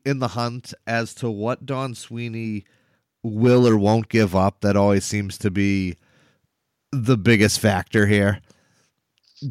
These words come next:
Going forward, some targets that we have,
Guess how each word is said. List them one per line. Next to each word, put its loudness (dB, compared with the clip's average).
Going 0
forward, -2
some -6
targets -2
that -4
we -4
have, -4